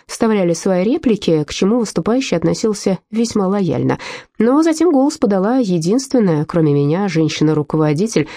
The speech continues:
присутствовавшая на ужине. И он вновь взорвался, жёстко раскритиковав её за то, что она его перебила. После ужина один из присутствовавших на нём мужчин-руководителей отвёл меня в сторону и сказал, что заметил, как выступавший затыкал рты исключительно женщинам,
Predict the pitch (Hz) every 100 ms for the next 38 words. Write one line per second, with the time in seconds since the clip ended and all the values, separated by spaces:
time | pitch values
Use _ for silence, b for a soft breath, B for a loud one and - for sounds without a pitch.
0 | B B 185 175 160 - 147 147 - 151
1 | 160 139 127 123 - - _ _ - 190
2 | 165 143 151 208 254 170 143 147 196 233
3 | 151 B B B - 196 226 - 147 143
4 | - 147 - 165 147 - 151 147 147 -
5 | 220 - 147 147 156 156 156 - 165 156
6 | 143 - - _ _ _ _ - 277 294
7 | 330 415 233 180 180 254 226 - 196 240
8 | 233 196 170 - 160 170 170 165 160 170
9 | - 165 160 175 175 208 330 285 233 B
10 | B B B 254 269 311 453 381 247 -
11 | - 202 214 349 370 - 202 185 240 320
12 | - 330 277 262 220 208 226 330 320 196
13 | - 190 - 175 196 - - 302 196 196
14 | - 233 208 175 170 - 262 320 - 220
15 | 262 240 247 233 208 151 139 - 151